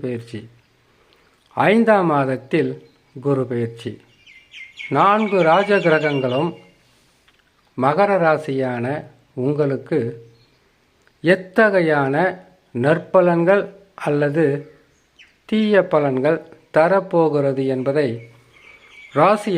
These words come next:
என்றாலே அது பொதுவாக சொல்லக்கூடிய பலன், இது நட்சத்திர ரீதியாக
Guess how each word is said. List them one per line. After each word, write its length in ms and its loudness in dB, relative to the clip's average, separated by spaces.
என்றாலே 420 0
அது 120 -2
பொதுவாக 580 4
சொல்லக்கூடிய 560 0
பலன், 260 0
இது 140 4
நட்சத்திர 540 0
ரீதியாக 580 4